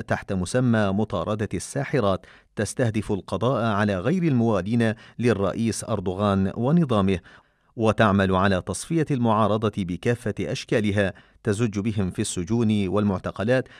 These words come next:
وتحرمهم من أبسط حقوقهم الإنسانية،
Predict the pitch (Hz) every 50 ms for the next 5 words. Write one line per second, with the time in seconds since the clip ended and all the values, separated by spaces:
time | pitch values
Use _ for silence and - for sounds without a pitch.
0 | - - - 147 160 - 156 135 - - 175 202 190 151 131 143 131 120 113 113
1 | 110 - 147 165 - - - 135 - - 101 - 107 - - 143 147 - - 107
2 | 110 107 104 98 90 107 98 - - 95 95 117 127 127 117 110